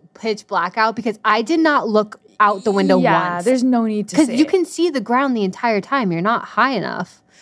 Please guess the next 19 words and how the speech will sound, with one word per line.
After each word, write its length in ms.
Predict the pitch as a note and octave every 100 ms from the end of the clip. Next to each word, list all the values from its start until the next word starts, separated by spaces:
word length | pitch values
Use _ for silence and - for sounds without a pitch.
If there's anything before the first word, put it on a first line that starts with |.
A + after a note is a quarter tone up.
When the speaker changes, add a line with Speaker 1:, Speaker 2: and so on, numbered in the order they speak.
| _ _
Speaker 1:
for, 380 | - G3+ G3 -
like, 280 | G#3 F3+ - A#3
it's, 320 | A#3+ - - _ _
it 180 | A#3+ B3
is 260 | A3+ G#3+ G3+ _ -
terrifying. 840 | - A3+ A#3 A#3+ B3+ B3+ B3+ C4 - - -
I 120 | G#3
looked 260 | G#3 A3 G3+
at 220 | G#3+ G#3+
the 100 | G3+
control. 480 | - G3 - G#3+ -
I 120 | G#3+
know 140 | C#4+ D4+
how 100 | A3
to 80 |
fly 180 | - F3+
a 40 | F3
plane 320 | B3+ C4 F3
now. 260 | D#3+ F3+